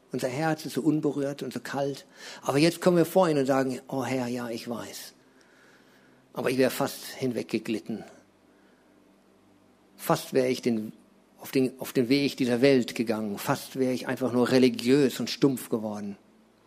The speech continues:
Fast wäre ich gestolpert. Fast hätte ich dich nicht erkannt. Fast hätte ich das Wichtigste im Leben verpasst. Ich hätte die Milliarden Euro verpasst, weil ich nach der ein Euro fünfzig hinterhergerannt bin.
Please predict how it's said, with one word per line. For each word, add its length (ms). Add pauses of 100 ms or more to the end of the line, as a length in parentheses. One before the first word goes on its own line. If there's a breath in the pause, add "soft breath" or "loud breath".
(300 soft breath)
Fast 640
wäre 200
ich 140
gestolpert. 720 (1700)
Fast 560
hätte 160
ich 80
dich 220
nicht 220
erkannt. 600
Fast 480
hätte 160
ich 160
das 240
Wichtigste 480
im 160
Leben 500 (160 loud breath)
verpasst. 800 (1500 soft breath)
Ich 80
hätte 160
die 100
Milliarden 480
Euro 360
verpasst, 460
weil 140
ich 80
nach 140
der 180
ein 160
Euro 260
fünfzig 400
hinterhergerannt 720
bin. 180